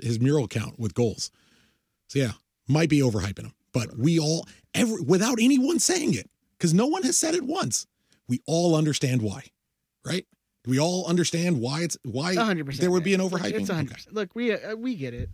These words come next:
Speaker 2: We
Speaker 1: Good on
Speaker 2: get
Speaker 1: him.
Speaker 2: it.
Speaker 1: Good on him.
Speaker 2: You
Speaker 1: We
Speaker 2: understand.
Speaker 1: over, we, we overhyped Jose Villarreal too.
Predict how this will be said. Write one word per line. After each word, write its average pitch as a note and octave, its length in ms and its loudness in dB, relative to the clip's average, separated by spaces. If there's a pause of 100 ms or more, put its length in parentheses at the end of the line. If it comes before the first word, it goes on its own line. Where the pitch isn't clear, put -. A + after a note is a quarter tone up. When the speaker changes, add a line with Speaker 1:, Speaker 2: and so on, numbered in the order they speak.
Speaker 2:
We A#3+ 100 0
Speaker 1:
Good - 100 2
on B3+ 100 -2
Speaker 2:
get D3 100 2
Speaker 1:
him. B2 60 -2
Speaker 2:
it. B2 100 -14 (380)
Speaker 1:
Good E3+ 140 0
on F3 140 0
him. A#2+ 140 0 (580)
Speaker 2:
You E3+ 180 0
Speaker 1:
We F3+ 100 6
Speaker 2:
understand. F#3 280 0
Speaker 1:
over, - 40 -20 (160)
we, C#3 140 0 (160)
we C3 140 2
overhyped C#3+ 520 0
Jose D3+ 260 4
Villarreal D#3 480 2
too. A#2+ 220 -2